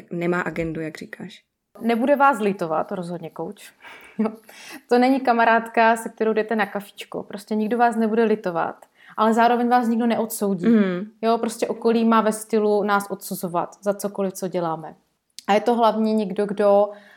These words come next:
Speaker 2: to udrží v tajnosti. Jo, prostě tam je etický, eh, et-
Speaker 1: Mhm.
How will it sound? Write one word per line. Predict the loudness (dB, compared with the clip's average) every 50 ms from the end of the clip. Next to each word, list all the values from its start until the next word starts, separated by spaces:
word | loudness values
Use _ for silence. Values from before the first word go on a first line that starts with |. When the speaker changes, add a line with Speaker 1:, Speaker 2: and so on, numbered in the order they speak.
| _ _ _ -4
Speaker 2:
to | -2 -2
udrží | 0 0 0 0 0 -2 -2 -2 -2 -2 -4 -6 -10 _ _ _ _ _ _ _
v | -4 0
tajnosti. | 2 2 2 2 0 -2 -6 -10 -8 -8 -8 -8 -8 _ _ _ _ _ _ _ -4
Jo, | 2 2 2 2 2
prostě | -2 -8 -6 -6 -4
tam | 0 0 0 0
je | 0 -2
etický, | -4 -8 -8 -16 -16 -20 _ _ -4 -2 0 0 0 -2 -4 -6
eh, | -6 -2 -2 0 0 0 0 0 0 -2 -4 -10 -14
et- | -8 -2
Speaker 1:
Mhm. | 0 2 2 2 0 -2 -8 -8 -6 -6 -6 -6 -6 -8 -8 -10